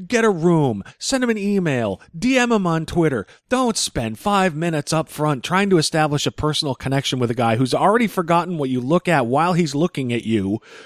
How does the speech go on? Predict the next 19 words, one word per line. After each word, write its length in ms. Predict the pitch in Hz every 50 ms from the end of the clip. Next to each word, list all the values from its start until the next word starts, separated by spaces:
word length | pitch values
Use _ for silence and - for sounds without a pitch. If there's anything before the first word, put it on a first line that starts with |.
| - _ _ _ - - 240 226 -
And 180 | 269 302 262
<laughs> 200 | 156 170 - -
wasting 540 | - 240 - - - - - - 220 - 240
everybody's 520 | 220 202 202 202 175 175 190 175 170 147 -
time. 340 | - 196 208 202 185 160 - - 208 - -
It's 180 | - 185 - -
embarrassing 680 | 175 165 147 143 175 196 226 240 220 - 240 240 240 233
on 320 | - - 180 208 220 226
your 160 | 226 226 220
behalf 520 | 214 190 220 202 156 160 196 196 196 190 -
for 160 | - 196 180
me 140 | 180 180 170
to 60 | 165
be 140 | 147 156 151
listening 480 | 143 170 196 185 - 185 208 202 185 165
to 80 | 156
you 160 | 160 165 165 151
do 320 | 135 131 170 208 190 160
it, 200 | 131 139 - -